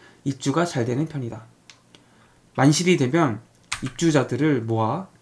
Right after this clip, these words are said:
생활 규칙을 안내하고 환영회를 진행한다. 이 모든 과정이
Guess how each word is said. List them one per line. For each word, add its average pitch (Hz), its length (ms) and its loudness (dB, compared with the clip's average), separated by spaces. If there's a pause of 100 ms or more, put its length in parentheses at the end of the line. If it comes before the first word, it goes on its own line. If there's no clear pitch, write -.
(160)
생활 214 320 0
규칙을 151 380 -2
안내하고 120 640 -2 (320)
환영회를 175 540 0
진행한다. 123 540 -6 (1800)
이 160 160 6
모든 175 320 6
과정이 135 560 0